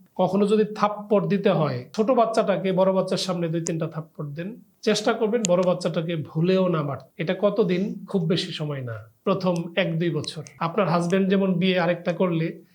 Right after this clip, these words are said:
এক দুই বছর পরে এটা স্বাভাবিক হয়ে যায় অনেকটা, ঠিক এমন আপনার বড় বাচ্চাটাও যদি কিছুদিন, ছয় মাস, এক বছর,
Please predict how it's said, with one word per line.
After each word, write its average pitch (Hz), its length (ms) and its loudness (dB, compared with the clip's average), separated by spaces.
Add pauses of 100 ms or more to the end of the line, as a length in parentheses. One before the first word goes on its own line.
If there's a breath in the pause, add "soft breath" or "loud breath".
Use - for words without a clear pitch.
(140 soft breath)
এক 175 200 -2
দুই 196 100 2
বছর 190 260 0
পরে 185 180 -2
এটা 165 140 -2
স্বাভাবিক 165 460 -2
হয়ে 170 120 -4
যায় 170 180 -2
অনেকটা, 165 360 -10 (140)
ঠিক 233 220 0
এমন 147 440 -2
আপনার 208 400 2
বড় 196 220 4
বাচ্চাটাও 202 560 2
যদি 165 240 0
কিছুদিন, 165 1000 -2
ছয় 170 220 0
মাস, 170 280 -2
এক 170 180 0
বছর, 165 460 -4